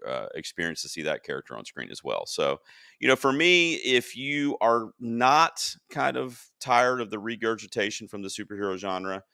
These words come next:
I feel like there's a lot to like here with The Flash. That the C G I is horrid.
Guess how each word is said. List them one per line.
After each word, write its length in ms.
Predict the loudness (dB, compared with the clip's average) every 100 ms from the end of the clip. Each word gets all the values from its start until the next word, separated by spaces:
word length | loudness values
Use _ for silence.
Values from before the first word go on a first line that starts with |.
| _ _ 0
I 120 | 0
feel 160 | 2 0
like 160 | 0
there's 180 | -2 -4
a 40 |
lot 380 | 0 4 4 4
to 120 | -6
like 360 | 0 2 2 -2
here 360 | -14 -12 -8 -10
with 140 | -12
The 80 | -16
Flash. 580 | 0 4 4 2 -2 -12 _ _ _ _
That 240 | -4 -2
the 100 | -4
C 200 | -6 -6
G 160 | 0 4
I 140 | 4
is 120 | 2
horrid. 760 | -8 -16 -4 2 2 4 0